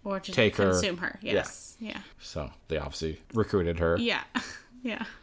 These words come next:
Speaker 2: Which I feel like she probably had no choice, right? If she said no, then they probably were just gonna kill her then, right?
Speaker 1: Yeah.
Speaker 2: So.
Speaker 1: Yeah, which is probably one of the reasons she said yes.
Speaker 2: Yeah.
Speaker 1: <laughs>
Speaker 2: So yeah, I think this was a good conclusion, given what we were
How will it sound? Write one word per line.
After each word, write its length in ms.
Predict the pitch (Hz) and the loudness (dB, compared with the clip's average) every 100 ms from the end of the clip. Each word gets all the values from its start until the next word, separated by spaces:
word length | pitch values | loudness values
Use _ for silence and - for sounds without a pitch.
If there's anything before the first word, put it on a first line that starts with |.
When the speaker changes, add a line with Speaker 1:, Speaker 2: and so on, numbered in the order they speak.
| - - - - | -20 -20 -20 0
Speaker 2:
Which 160 | 113 110 | 4 6
I 120 | 101 | 6
feel 160 | - 123 | 6 4
like 120 | 104 | 4
she 100 | - | -2
probably 340 | - 110 104 | -2 2 4
had 140 | 90 87 | 2 -2
no 140 | 76 | -4
choice, 560 | - - 78 - - 85 | -6 -4 -4 -6 -8 -6
right? 340 | 82 95 - - | -4 -4 -6 -8
If 140 | 95 | -6
she 160 | - 90 | -4 -2
said 260 | 104 87 | 0 0
no, 520 | 87 85 90 101 117 - | 0 0 2 0 0 -4
then 280 | 107 98 90 | -2 0 2
they 120 | 90 | 0
probably 320 | 80 92 85 | 0 0 0
were 60 | 80 | -2
just 120 | 76 | -6
gonna 140 | 64 71 | -10 -8
kill 220 | - 90 | -4 -4
her 80 | 55 | -4
then, 160 | 50 82 | -10 -8
right? 260 | 92 101 - | -6 -6 -4
Speaker 1:
Yeah. 240 | 208 - - _ - | -4 -4 -8 _ -18
Speaker 2:
So. 500 | - 80 71 52 - - - | -8 -4 -4 -6 -12 -20 -14
Speaker 1:
Yeah, 200 | - - - | -12 -12 -10
which 180 | 202 196 | -8 -6
is 160 | 190 185 | -8 -8
probably 480 | - 190 - - | -8 -6 -6 -8
one 140 | 85 - | -8 -8
of 100 | - | -10
the 60 | |
reasons 320 | - - - - | -12 -14 -12 -12
she 140 | - | -10
said 240 | - - | -12 -12
yes. 200 | - - - | -10 -4 0
Speaker 2:
Yeah. 680 | 104 330 311 294 285 285 - | 4 4 2 2 0 -2 -4
Speaker 1:
<laughs> 100 | - | 2
Speaker 2:
So 120 | - | 8
yeah, 140 | 208 117 | 10 10
I 100 | 143 | 8
think 180 | 190 160 | 6 4
this 140 | 143 | 4
was 120 | 139 | 2
a 40 | 107 | 2
good 240 | 107 107 | 2 2
conclusion, 800 | - 120 - 92 90 90 92 117 - 101 | -2 -6 -2 -2 0 -2 -2 -4 -6 0
given 460 | 104 95 90 85 - | 0 2 -2 -4 -8
what 220 | 104 101 82 | -4 -2 -2
we 140 | 95 | -4
were 240 | 87 82 | -2 -4